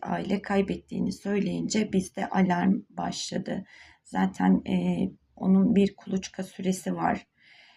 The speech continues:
E, bebeklerimden birisi, e, çok ciddi şekilde etkilendi. Bunları söylerken gerçekten, e, sesim titriyor. E,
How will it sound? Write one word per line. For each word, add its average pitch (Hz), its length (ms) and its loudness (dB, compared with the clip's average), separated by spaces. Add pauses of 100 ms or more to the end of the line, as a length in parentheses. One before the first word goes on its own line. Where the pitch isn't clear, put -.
(220)
E, 190 420 4
bebeklerimden 190 920 4
birisi, 196 560 2 (140)
e, 190 420 6
çok - 400 -8
ciddi 185 320 -6
şekilde - 540 -6
etkilendi. 214 840 2 (420)
Bunları 214 280 4
söylerken 190 680 2
gerçekten, 196 800 2
e, 190 260 0
sesim 190 440 -2
titriyor. 196 640 2 (760)
E, 202 500 4